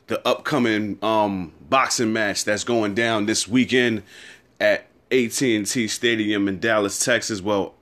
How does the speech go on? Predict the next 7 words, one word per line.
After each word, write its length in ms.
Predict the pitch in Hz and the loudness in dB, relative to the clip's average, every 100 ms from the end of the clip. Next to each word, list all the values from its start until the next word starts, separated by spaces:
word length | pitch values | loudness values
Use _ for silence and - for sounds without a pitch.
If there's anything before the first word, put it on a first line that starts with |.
| - | 0
Arlington, 460 | 123 113 104 101 | 2 2 0 -2
Texas. 580 | 92 110 95 95 95 92 - - - _ _ | -2 -2 -2 -4 -4 -6 -14 -20 -20 _ _
Uh, 460 | 98 104 101 95 95 - _ _ | 2 4 4 2 0 -6 _ _
we 220 | - 98 120 | -6 0 2
got 200 | 127 120 | 4 2
ourselves 720 | 113 - 127 120 120 104 104 | 0 0 2 2 2 0 -4
a, 160 | 98 | -4